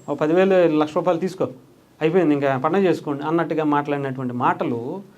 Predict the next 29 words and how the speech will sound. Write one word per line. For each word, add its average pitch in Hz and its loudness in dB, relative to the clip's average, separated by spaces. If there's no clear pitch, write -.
ఆ 139 0
కుటుంబాల్లో 196 2
ఎంత 156 0
వేదన 160 0
కలిగించుంటాయి. 170 -4
అప్పుడు 202 4
ఎందుకు 240 4
ప్రశ్నించలా? 226 0
అసలు 202 0
కల్తీ 202 0
మద్యం 208 4
ఎందుకు 240 4
జరుగుతుంది, 208 2
ఆ 170 6
మద్యంకి 240 4
సంబంధించినటువంటి 208 0
దాంట్లో 175 -2
డిజిటల్ 214 2
పేమెంట్లు 233 4
ఎందుకు 247 4
ఆపేశారు 208 2
అని 196 2
చెప్పి 208 2
అడుగు. 254 0
ఇప్పుడు 254 2
కల్తీ 202 2
మద్యం 165 2
గురించి 131 2
అంటావా? 110 -8